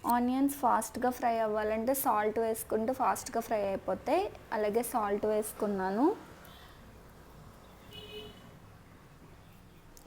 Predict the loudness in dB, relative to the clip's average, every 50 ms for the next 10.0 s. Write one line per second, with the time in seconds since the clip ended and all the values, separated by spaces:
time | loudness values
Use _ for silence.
0 | -6 -2 0 0 2 2 2 2 0 2 2 2 0 0 0 -4 -4 0 2 4
1 | 4 4 4 4 2 0 -2 -2 -4 -4 -4 -4 -6 -4 -4 -2 -2 -2 -2 -2
2 | 0 2 2 2 2 0 -4 -12 -20 -20 -20 -20 -20 -20 -20 -20 -20 -20 -20 -20
3 | -20 -20 -20 -20 -20 -20 -20 -20 -20 -20 -20 -20 -20 -20 -20 -20 -12 -2 2 2
4 | 4 4 4 2 0 0 2 2 2 2 2 0 0 0 2 2 2 2 2 2
5 | 2 2 0 0 0 0 0 2 2 0 0 0 0 0 4 4 4 4 4 4
6 | 4 2 2 2 4 4 4 4 4 4 2 2 0 0 0 2 2 2 0 0
7 | 0 0 0 0 0 0 2 2 2 4 4 4 4 4 2 2 2 2 2 0
8 | 0 0 0 0 0 -2 -2 -2 -2 -2 -2 0 0 0 2 2 2 4 6 6
9 | 6 6 6 4 0 -4 -10 -18 -20 -20 -20 -20 -10 -4 0 4 4 6 6